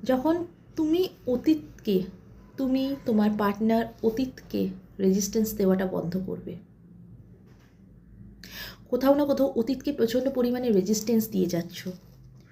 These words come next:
একটা দুঃখ, একটা কষ্ট তোমার মনের মধ্যে রয়েছে,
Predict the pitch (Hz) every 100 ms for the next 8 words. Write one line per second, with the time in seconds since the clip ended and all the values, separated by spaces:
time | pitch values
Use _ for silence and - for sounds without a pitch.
0 | - - - - - - - - - -
1 | - - - - - 247 262 - - 202
2 | 302 302 190 190 - 269 262 - - 277
3 | 170 - 220 277 - 226 226 - - 277
4 | 277 226 233 214 202 220 220 208 220 233
5 | 180 175 175 - 180